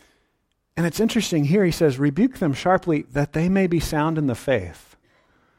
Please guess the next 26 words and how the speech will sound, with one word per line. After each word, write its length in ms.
This 200
is 200
unique 640
in 140
the 60
New 160
Testament. 640
Every 300
other 180
place 380
that 180
false 300
teachers 400
are 80
talked 260
about 220
in 60
the 60
New 140
Testament, 540
it's 180
like, 320
"Rebuke 420
them, 180
forget 500
them, 240